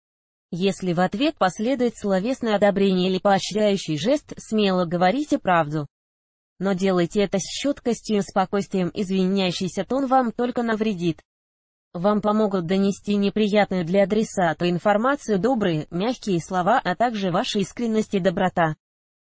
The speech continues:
В таком случае правда не будет такой болезненной для человека, и извиняться за неё вам совсем не придётся.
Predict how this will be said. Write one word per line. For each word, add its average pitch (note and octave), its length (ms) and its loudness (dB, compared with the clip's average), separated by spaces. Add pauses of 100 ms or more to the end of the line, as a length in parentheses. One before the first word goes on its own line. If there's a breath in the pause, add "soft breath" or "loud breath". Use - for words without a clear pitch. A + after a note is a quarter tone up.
В - 120 -18
таком G3 320 0
случае B3+ 460 -2
правда F#3+ 340 2
не F#3 160 2
будет A3 320 -2
такой G3 360 0
болезненной F3+ 640 0
для F3 180 -2
человека, A3 580 -2
и G3 220 -4
извиняться F#3 640 -2
за F3 100 0
неё F3+ 280 2
вам D4 220 2
совсем C#4 460 0
не B3+ 100 0
придётся. F3 640 -4